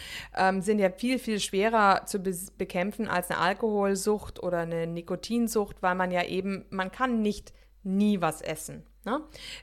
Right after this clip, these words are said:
Äh, also das ist ja das riesige Problem. Du musst im Grunde lernen, in Maßen zu essen, und bei jeder anderen Sucht, ähm,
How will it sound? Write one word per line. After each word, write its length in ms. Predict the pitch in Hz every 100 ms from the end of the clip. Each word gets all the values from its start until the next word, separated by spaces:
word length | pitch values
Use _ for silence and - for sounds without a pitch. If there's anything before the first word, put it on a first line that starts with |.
| -
Äh, 80 |
also 380 | 185 175 - 175
das 100 | 185
ist 40 | 175
ja 80 |
das 200 | 175 180
riesige 340 | 185 202 190 190
Problem. 460 | 190 180 190 180
Du 80 | 180
musst 260 | 180 214 -
im 80 | 202
Grunde 240 | 196 196
lernen, 340 | 185 180 208
in 140 | 190 190
Maßen 340 | 170 220 254
zu 140 | 240 247
essen, 300 | 226 240 233
und 100 | 208
bei 80 |
jeder 380 | 190 190 196 185
anderen 420 | 185 196 196 190
Sucht, 400 | 190 202 208 - -
ähm, 360 | - 190 185